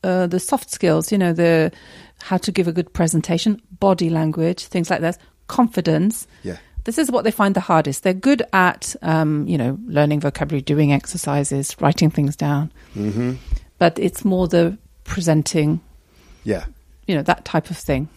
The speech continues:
Speaker 2: In my experience, the French students are good on paper. They,
Speaker 1: Oh,
Speaker 2: the,
Speaker 1: absolutely,
Speaker 2: the
Speaker 1: yeah.
Speaker 2: written word,
Speaker 1: Mm.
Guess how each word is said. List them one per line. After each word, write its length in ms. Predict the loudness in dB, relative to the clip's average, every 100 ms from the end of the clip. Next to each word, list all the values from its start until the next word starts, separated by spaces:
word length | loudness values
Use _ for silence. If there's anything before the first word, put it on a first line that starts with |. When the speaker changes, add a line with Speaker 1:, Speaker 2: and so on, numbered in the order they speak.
| -12
Speaker 2:
In 140 | -4 0
my 160 | 0 0
experience, 400 | -2 0 0 -2
the 80 | -8
French 460 | -12 -2 0 0
students 680 | 0 0 2 0 -4 -8 -10 _ -6
are 280 | -2 0 -2 2
good 180 | 4
on 100 | 4 2
paper. 500 | 2 2 0 -8 -10 _
They, 140 | -4 0
Speaker 1:
Oh, 180 | 0 0
Speaker 2:
the, 60 |
Speaker 1:
absolutely, 460 | -2 -4 -4 -2 0
Speaker 2:
the 140 | 0
Speaker 1:
yeah. 80 | 0
Speaker 2:
written 320 | 0 0 0
word, 360 | 0 -2 -4 -2
Speaker 1:
Mm. 340 | 2 2 0